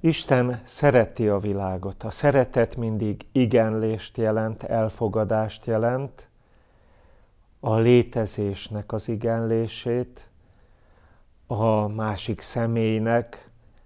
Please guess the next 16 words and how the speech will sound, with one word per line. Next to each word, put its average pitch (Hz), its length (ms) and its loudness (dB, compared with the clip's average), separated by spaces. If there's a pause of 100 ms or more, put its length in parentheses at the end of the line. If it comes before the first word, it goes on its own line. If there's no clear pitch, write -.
(100)
ez 117 180 0
esetben 104 720 -2
Isten 117 600 -2 (100)
teremtményeinek 110 1400 0 (120)
elfogadását. 113 1300 0 (1700)
Isten 131 440 0
tehát 117 340 2
szeretetből 104 1200 -2 (440)
teremti 107 520 -2
a 92 120 0
világot, 110 640 0
szeretetből 104 840 -2
ad 101 260 -6
létet 110 720 -2 (420)
az 107 380 -8
embernek. 110 880 0